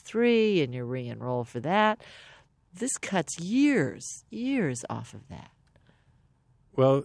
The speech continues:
Speaker 2: in the field of cancer in general, especially immune therapy, this is what's happening in general.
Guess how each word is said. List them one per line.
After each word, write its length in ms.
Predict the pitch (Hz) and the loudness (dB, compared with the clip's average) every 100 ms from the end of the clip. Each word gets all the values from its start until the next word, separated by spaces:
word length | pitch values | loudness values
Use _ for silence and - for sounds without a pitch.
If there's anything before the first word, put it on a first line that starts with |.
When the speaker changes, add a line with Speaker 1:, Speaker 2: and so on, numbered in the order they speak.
| - | 0
Speaker 2:
in 160 | 131 123 | 2 4
the 120 | 120 | 2
field 360 | - 165 180 143 | 0 2 4 2
of 120 | 120 | 0
cancer 440 | - 123 117 123 | -2 -2 -2 -2
in 140 | 107 98 | -2 0
general, 520 | 98 113 127 139 127 | 0 2 2 2 0
especially 760 | 101 - - 113 110 139 123 110 | -6 -8 0 0 0 0 0 2
immune 320 | 110 113 104 | 2 2 0
therapy, 680 | - 113 123 135 143 127 - - - _ _ - _ _ - | 0 0 0 0 -2 -2 -8 -20 -20 _ _ -20 _ _ 0
this 240 | 127 - | 0 2
is 180 | 123 - | 0 0
what's 160 | 110 - | -2 0
happening 420 | 120 110 110 104 | -2 0 -4 -4
in 180 | 92 95 | -4 -6
general. 520 | 104 95 85 - | -6 -6 -8 -14